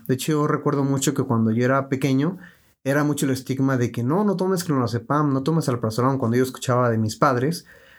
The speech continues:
¿Por qué? Porque te vas a volver adicto a eso, ¿no? Entonces, uno va creciendo con eso y lo empieza a ver como si fuera cocaína, heroína,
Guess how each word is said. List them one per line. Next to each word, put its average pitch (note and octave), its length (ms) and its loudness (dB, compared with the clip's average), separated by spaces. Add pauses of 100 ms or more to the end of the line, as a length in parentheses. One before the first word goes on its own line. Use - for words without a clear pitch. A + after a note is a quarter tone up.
(120)
¿Por C3+ 180 0
qué? F3+ 120 2
Porque D3+ 220 -2
te - 80 0
vas C3 140 0
a - 40 2
volver B2+ 240 2
adicto A#2 360 0
a A2+ 80 4
eso, A#2 280 0
¿no? A#2 120 2
Entonces, C3+ 600 0
uno F3 220 2
va F3 80 2
creciendo D#3 420 0
con C3+ 140 0
eso C3+ 160 0
y C#3+ 40 -2
lo C3+ 80 2
empieza B2+ 380 0
a B2 40 0
ver B2 220 0
como A#2 380 0 (260)
si - 120 -8
fuera B2+ 280 0
cocaína, A#2 580 0
heroína, A#2+ 640 2